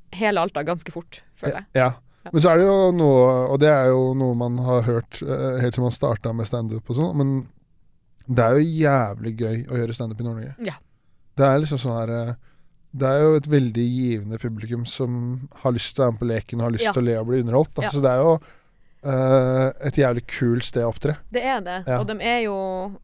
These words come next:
Speaker 1: eh, veldig glad i humor.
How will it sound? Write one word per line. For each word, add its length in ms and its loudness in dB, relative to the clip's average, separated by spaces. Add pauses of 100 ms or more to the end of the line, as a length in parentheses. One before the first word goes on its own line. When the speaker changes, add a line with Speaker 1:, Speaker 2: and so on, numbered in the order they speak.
(160)
Speaker 1:
eh, 640 -8 (1500)
veldig 360 -4
glad 340 2
i 80 -4
humor. 400 -4